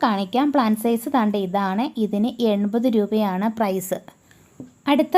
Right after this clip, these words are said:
നമുക്ക് വിങ്കാഡ പ്ലാന്റ് ആണ് ഉള്ളത്. വിങ്കാഡ നാല് കളറാണ്. ഈ കളേഴ്സ് നോക്കിക്കോണം. ഈ കളേഴ്സിലുള്ള പ്ലാന്റ് ആണ് സൈസ് ഉള്ളത്. ആ, പ്രത്യേകം കളേഴ്സ് കാണിച്ചു. ഇപ്പം മൂന്ന് കളർ കണ്ട്, ഇതൊന്ന് നാല്. ഈ നാല് കളറാണ്. നാലെണ്ണം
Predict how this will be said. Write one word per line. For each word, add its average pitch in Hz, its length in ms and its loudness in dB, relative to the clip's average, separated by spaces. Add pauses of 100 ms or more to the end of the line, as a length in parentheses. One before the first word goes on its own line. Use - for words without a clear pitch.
(140)
നമുക്ക് 302 360 4 (140)
വിങ്കാഡ 302 460 6 (140)
പ്ലാന്റ് 247 400 4
ആണ് 240 220 4
ഉള്ളത്. 208 220 2 (120)
വിങ്കാഡ 240 360 2 (200)
നാല് 240 360 2
കളറാണ്. 220 380 4 (100)
ഈ - 20 2 (120)
കളേഴ്സ് 277 480 4
നോക്കിക്കോണം. 233 600 2
ഈ - 100 0
കളേഴ്സിലുള്ള 240 680 4 (100)
പ്ലാന്റ് 220 380 4 (100)
ആണ് 208 140 0 (460)
സൈസ് 262 400 4 (120)
ഉള്ളത്. 185 300 4 (460)
ആ, - 140 2
പ്രത്യേകം 285 560 2
കളേഴ്സ് 262 380 2
കാണിച്ചു. 226 260 2
ഇപ്പം 277 220 6
മൂന്ന് 277 260 6
കളർ 240 300 0
കണ്ട്, 214 240 0 (140)
ഇതൊന്ന് 214 360 2
നാല്. 180 300 -2
ഈ - 20 4 (120)
നാല് 220 340 2
കളറാണ്. 208 480 2 (120)
നാലെണ്ണം 220 460 0